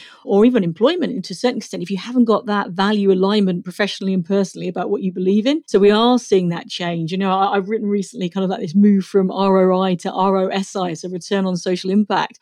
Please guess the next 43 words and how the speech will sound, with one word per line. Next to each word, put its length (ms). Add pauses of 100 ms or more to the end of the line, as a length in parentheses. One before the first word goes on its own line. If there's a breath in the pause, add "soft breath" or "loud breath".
or 100
social 320
investment. 640
Um, 240
and 160
it, 160
as 100
you 60
were 60
describing 540
there, 120
that 160
long-term 760
value 480
or 260
that 160
shared 540
value 340
proposition 640
is 120
so, 220
so 240
true. 480
And 260
I 40
think 160
people 200
are 40
starting 400
to 80
really 180
see 300
now 240
that 120
it 160
isn't 300
an 100
either 300
or. 320
It's 160
not, 220
you 80
know, 120